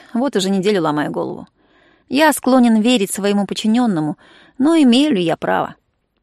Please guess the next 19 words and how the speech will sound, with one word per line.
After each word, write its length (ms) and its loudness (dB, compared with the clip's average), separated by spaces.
Происходит 500 -2
что-то 280 -4
неладное, 500 0
но 160 -6
что? 360 -6
Я 200 0
был 200 0
вынужден 520 2
до 80 -2
поры 220 0
до 120 -2
времени 360 -2
отстранить 520 -6
Тима 280 -6
от 100 -8
работы 440 -6
без 200 -8
сохранения 520 -8
содержания". 540 -8